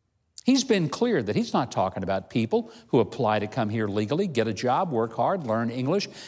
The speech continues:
and raise their children to respect the country and the laws. What he's talking about are those who demand to come into the country, even if not at a legal point of entry, and then falsely claim asylum,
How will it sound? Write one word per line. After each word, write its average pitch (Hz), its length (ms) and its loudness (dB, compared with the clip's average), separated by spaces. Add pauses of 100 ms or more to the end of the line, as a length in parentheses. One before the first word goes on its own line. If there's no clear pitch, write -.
(120)
and 127 180 4
raise 123 240 2
their 117 120 2
children 110 420 0
to 104 80 0
respect 101 500 0
the 120 80 -2
country 110 420 -2
and 101 120 0
the 101 80 0
laws. 226 680 0 (640)
What 214 160 6
he's 269 340 2
talking 151 380 2
about 135 240 2
are 165 60 4
those 185 220 2
who 208 200 4
demand 240 760 2
to 139 100 2
come 120 240 0
into 101 160 0
the 95 80 2
country, 120 440 0 (400)
even 233 360 4
if 208 280 -2
not 180 340 0
at 147 120 2
a 123 120 2
legal 165 280 2
point 175 280 0
of 165 60 0
entry, - 340 -4 (600)
and 147 140 4
then 220 100 4
falsely 214 520 2
claim 139 320 2
asylum, 104 580 0